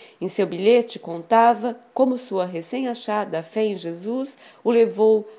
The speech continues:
a arrancar os pregos de uma velha e abandonada igreja russa. Converteu os pregos em uma cruz. Ao redor da cruz formou uma coroa de espinhos com arame farpado.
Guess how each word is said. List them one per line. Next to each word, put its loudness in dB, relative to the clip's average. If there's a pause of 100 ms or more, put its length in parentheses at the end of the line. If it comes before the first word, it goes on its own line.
a 2
arrancar -2
os -8
pregos -2
de -8
uma -10
velha -2
e -2
abandonada -6
igreja -10
russa. -16 (560)
Converteu -6
os -12
pregos -6
em -4
uma -8
cruz. -16 (280)
Ao 6
redor -2
da -6
cruz 0
formou -2
uma -4
coroa -6
de -14
espinhos -2
com -6
arame -4
farpado. -12